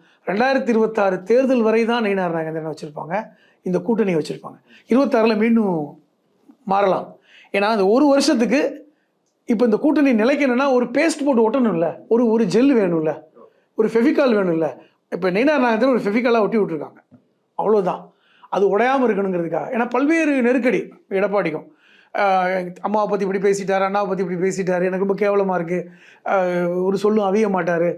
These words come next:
அப்படின்னாலும் இன்னைக்கு மாத்தி விட்டுருக்காங்க. ஆனால் தெளிவா ஒரு விஷயத்தை நயினார் நாகேந்திரன் சொல்லிவிட்டார், அமித்ஷா எடுக்கிற முடிவுக்கு தான் இங்க. ஆனா மா-, மாநிலத்துல நீங்க வந்து இருந்துட்டு போங்க,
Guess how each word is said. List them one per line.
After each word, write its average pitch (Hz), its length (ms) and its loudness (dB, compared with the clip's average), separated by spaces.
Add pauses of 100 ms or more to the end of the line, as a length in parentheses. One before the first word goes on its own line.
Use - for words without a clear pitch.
(280)
அப்படின்னாலும் 202 600 2
இன்னைக்கு 294 220 2
மாத்தி 285 220 2
விட்டுருக்காங்க. 190 400 0 (260)
ஆனால் 175 380 0 (600)
தெளிவா 302 400 4
ஒரு 240 120 4
விஷயத்தை 220 340 -2
நயினார் 202 300 -2
நாகேந்திரன் 170 360 -4
சொல்லிவிட்டார், 165 440 -6 (440)
அமித்ஷா 226 440 0
எடுக்கிற 202 300 0
முடிவுக்கு 190 380 -2
தான் 190 200 0
இங்க. 147 120 -2 (1400)
ஆனா - 220 -8
மா-, 143 240 -8 (500)
மாநிலத்துல 247 540 2
நீங்க 233 240 2
வந்து 226 220 2 (600)
இருந்துட்டு 220 300 2
போங்க, 196 200 2